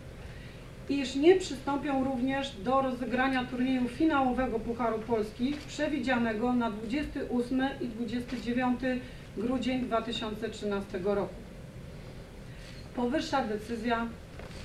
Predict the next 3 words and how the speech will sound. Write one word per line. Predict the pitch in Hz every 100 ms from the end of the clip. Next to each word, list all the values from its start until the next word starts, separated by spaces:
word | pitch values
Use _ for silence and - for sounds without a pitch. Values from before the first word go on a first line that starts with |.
| - - - - - - - - - -
spowodowana | - 269 254 254 247 247 240
jest | 240 226 214
bezsilnością | 208 254 269 - 240 247 262 247 -